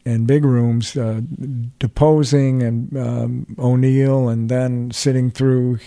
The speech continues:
um, Jeff Haas's cross-examination of him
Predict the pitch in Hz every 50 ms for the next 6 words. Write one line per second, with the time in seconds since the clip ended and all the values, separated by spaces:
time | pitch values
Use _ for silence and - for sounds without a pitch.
0 | - _ _ 127 117 120 123 123 123 123 123 123 123 127 123 123 123 - _ -
1 | _ _ _ _ _ - 131 - 127 123 123 - 113 120 123 120 123 127 120 107
2 | 123 120 110 - - - 123 123 120 117 - 131 117 110 120 123 123 120 120 120
3 | 117 127 143 156 139 - 156 135 127 123 117 107 131 131 123 123 117